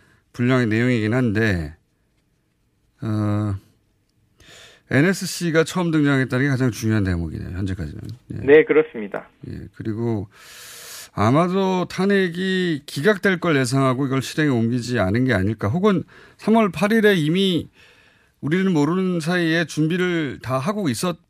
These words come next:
Speaker 1: 수도 있고요. 예.
Speaker 2: 네, 그렇습니다. 저는 검찰의 그 문제점이라고 저는 보고 있는데요. 사실은, 어,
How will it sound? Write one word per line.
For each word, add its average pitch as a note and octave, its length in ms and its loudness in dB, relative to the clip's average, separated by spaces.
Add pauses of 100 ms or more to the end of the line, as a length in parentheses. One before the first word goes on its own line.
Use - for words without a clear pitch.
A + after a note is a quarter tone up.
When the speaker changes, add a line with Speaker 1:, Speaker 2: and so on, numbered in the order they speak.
(100)
Speaker 1:
수도 - 360 -6
있고요. B2 440 -2 (100)
예. F#2+ 260 -2 (200)
Speaker 2:
네, A#2+ 500 -4
그렇습니다. C#3+ 500 -2 (320)
저는 G3+ 600 4
검찰의 E3+ 1700 -2 (160)
그 A2 500 -4
문제점이라고 B2 1000 0
저는 A2+ 220 -2
보고 B2+ 260 0
있는데요. G#2 760 -2 (420)
사실은, F3+ 720 -4 (360)
어, B2+ 360 -6